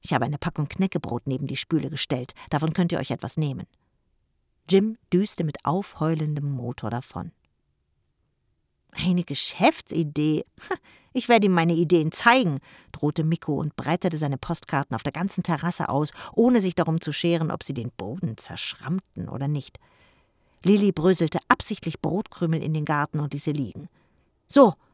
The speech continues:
da hat der Blödmann seine Unordnung. Soll er doch selbst aufräumen", sagte sie schadenfroh. In diesem Moment spähte die liebenswürdig aussehende alte Nachbarin über die Dornenhecke, die gleiche,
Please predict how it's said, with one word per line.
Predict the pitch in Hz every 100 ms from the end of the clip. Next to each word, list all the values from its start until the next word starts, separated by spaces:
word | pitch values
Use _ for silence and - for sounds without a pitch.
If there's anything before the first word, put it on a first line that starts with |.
| _
da | - 214
hat | 220
der | 165
Blödmann | 156 147 147
seine | 147 147
Unordnung. | 160 165 147 147 147 143 _
Soll | - 143
er | 156
doch | 120
selbst | - 180 - -
aufräumen", | 82 - - - 71 - _ _
sagte | 92 95 113
sie | 104
schadenfroh. | - 104 85 104 - 71 - _ _ _ _ _ _ _ _ _ _ _
In | 208
diesem | 233 247 220
Moment | 185 180 190
spähte | - 196 208 185
die | 170
liebenswürdig | 160 185 - 233 - 190 190 -
aussehende | 165 - 160 170 151
alte | 160 170
Nachbarin | 170 - 127 127 101
über | 95
die | 107
Dornenhecke, | 113 - 120 131 - - - _ _ _ _ _ _
die | 110
gleiche, | 139 143 135 110 101